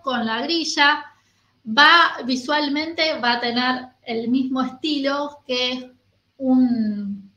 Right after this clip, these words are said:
default list con tabla base, con transacción base.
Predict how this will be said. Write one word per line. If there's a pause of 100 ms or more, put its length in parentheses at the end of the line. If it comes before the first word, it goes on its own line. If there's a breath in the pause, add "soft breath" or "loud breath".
(160)
default
list
con
tabla
base,
con
transacción
base.